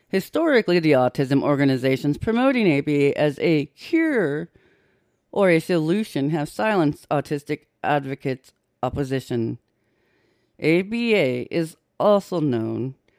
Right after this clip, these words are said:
as gay conversion therapy. So that's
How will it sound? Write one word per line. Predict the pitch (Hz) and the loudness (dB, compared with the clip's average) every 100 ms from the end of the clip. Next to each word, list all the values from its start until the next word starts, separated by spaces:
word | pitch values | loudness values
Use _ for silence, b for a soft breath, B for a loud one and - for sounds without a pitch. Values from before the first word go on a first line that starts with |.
| _ _ - | _ _ -8
as | 143 139 | -8 -8
gay | - 127 120 131 127 _ _ _ _ _ _ | -6 -4 -4 -8 -16 _ _ _ _ _ _
conversion | _ 151 123 113 113 107 113 113 104 _ _ _ _ _ _ _ | _ -4 -2 -6 -8 -10 -10 -10 -10 _ _ _ _ _ _ _
therapy. | 120 113 113 - 123 120 127 _ _ _ _ _ _ _ _ _ _ _ _ b b b b b _ | -6 -6 -8 -14 -10 -10 -10 _ _ _ _ _ _ _ _ _ _ _ _ b b b b b _
So | - 262 240 - _ | -6 -4 -4 -8 _
that's | 233 220 - | -2 -2 -12